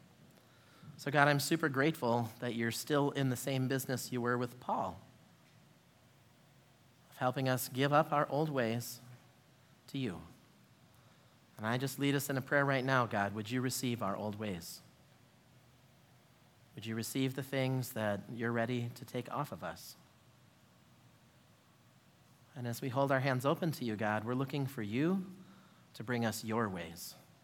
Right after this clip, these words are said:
We're looking for you to pour the Holy Spirit out right now.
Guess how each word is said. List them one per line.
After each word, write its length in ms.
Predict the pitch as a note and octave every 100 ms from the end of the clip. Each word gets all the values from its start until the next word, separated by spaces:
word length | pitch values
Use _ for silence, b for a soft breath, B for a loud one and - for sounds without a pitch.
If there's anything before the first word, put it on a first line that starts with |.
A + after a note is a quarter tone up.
| _ - - - - - _ - - - - - - - - -
We're 60 |
looking 220 | A#2+ B2 A#2+
for 120 | C3
you 100 | B2
to 60 |
pour 220 | A2+ C#3+ B2+
the 80 |
Holy 240 | G#2 A#2+ G#2+
Spirit 380 | - - A2+ G#2
out 180 | G2
right 220 | G#2 A2 E2+
now. 340 | A2+ G2 F2